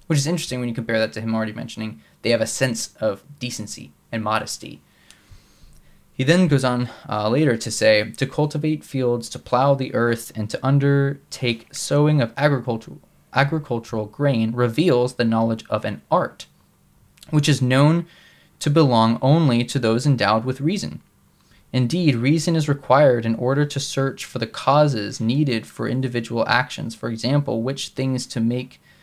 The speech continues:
the earth fertile, and which method of sowing produces an abundant harvest. Without knowledge of these things, agriculture could never be practiced properly. To discern between lewd and the decent, to be able to possess the knowledge of an art,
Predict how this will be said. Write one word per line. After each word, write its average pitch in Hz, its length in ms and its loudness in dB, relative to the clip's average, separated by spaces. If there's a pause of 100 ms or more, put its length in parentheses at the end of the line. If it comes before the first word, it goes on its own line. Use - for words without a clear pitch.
(180)
the 131 160 -4
earth 113 220 -2
fertile, - 640 -4 (260)
and 123 160 0
which 143 220 2
method 113 400 0
of 143 140 2
sowing 113 420 0
produces 113 520 -6
an 127 100 -2
abundant 107 420 -2
harvest. 147 480 -4 (260)
Without 156 260 2
knowledge 135 320 8
of 120 100 -2
these 113 200 0
things, 156 360 2
agriculture 127 640 0
could 120 220 -6
never 113 380 0
be 117 220 -4
practiced - 560 -6
properly. 135 540 -2 (560)
To 143 100 0
discern 156 560 2
between 131 640 -2
lewd 139 500 2
and 110 160 -2
the 107 80 -4
decent, - 640 -4 (380)
to 123 100 -4
be 117 180 -4
able 156 380 2
to - 140 -12
possess 120 520 0
the 107 140 -4
knowledge 117 440 2
of 110 120 -2
an 104 180 -4
art, 139 380 0